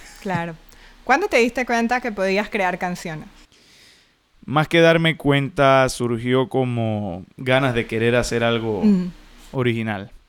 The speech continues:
Speaker 1: Porque ya yo en la escuela estaba versionando temas de, digamos, Gerardo Mejía,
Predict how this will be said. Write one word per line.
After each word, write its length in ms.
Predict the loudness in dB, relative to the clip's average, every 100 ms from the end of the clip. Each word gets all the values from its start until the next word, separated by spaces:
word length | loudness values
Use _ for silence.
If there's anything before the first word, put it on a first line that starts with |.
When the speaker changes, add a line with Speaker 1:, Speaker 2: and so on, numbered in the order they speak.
| _ _ _ _ -20 _ _ _ -4
Speaker 1:
Porque 300 | -4 -2 2
ya 120 | 4
yo 80 | 4
en 60 |
la 60 | 2
escuela 360 | -2 0 0 2
estaba 480 | 2 4 4 4 4
versionando 600 | 0 -4 -6 -4 -4 -4
temas 280 | -4 -4 -2
de, 100 | -2
digamos, 800 | 0 -2 -2 -2 -2 -6 -8 -12
Gerardo 380 | -4 0 2 2
Mejía, 560 | 0 0 2 2 -2